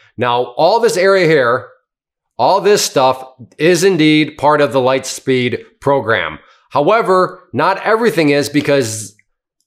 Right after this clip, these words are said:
this right here, depending on how new you are, this is called a technical chart, more specifically a candlestick chart. This is actually not Lightspeed. I'll say that again.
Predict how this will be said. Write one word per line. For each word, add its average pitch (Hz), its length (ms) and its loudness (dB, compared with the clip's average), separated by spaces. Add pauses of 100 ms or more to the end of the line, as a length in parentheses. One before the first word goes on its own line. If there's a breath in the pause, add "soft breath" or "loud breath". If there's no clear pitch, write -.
(280)
this 190 260 0
right 190 180 0
here, 160 340 0
depending 147 360 -2
on 139 100 0
how 147 220 0
new 156 140 2
you 123 180 2
are, 123 100 2
this 123 220 -2
is 131 60 -6
called 135 200 0
a 123 40 0
technical 151 480 -6
chart, 160 440 0 (300 loud breath)
more 139 140 0
specifically 143 460 -4
a 123 80 -2
candlestick 180 520 -2
chart. 131 340 -2 (140)
This 190 280 2
is 165 200 0 (100)
actually 147 640 -2
not 127 460 -2
Lightspeed. 113 560 -6
I'll 95 100 0
say 139 160 0
that 131 160 0
again. 143 340 -2